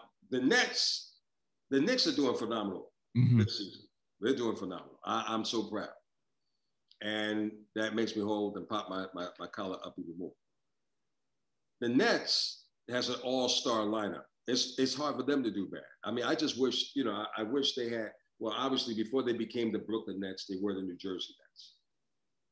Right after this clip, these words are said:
Speaker 1: So a lot of people say, "Well, you can't really sell out." But I'm not selling out because I'm a Knicks fan first.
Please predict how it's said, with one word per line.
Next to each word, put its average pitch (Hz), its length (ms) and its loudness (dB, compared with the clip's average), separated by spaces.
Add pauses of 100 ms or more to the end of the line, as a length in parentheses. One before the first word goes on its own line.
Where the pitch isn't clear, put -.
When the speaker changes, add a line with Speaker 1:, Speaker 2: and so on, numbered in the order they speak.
(380)
Speaker 1:
So 107 100 -6
a - 20 -2
lot 117 140 2
of 117 60 -2
people 104 160 -2
say, 107 160 0
"Well, 104 180 0
you 110 80 -2
can't 120 320 -4
really 110 160 0
sell 107 340 -2
out." 104 320 -4 (400)
But 107 80 -4
I'm 113 80 0
not 131 160 4
selling 107 320 0
out 98 80 -4
because 101 200 -8
I'm 104 120 0
a 104 40 0
Knicks 107 280 -2
fan 95 260 -8
first. - 340 -6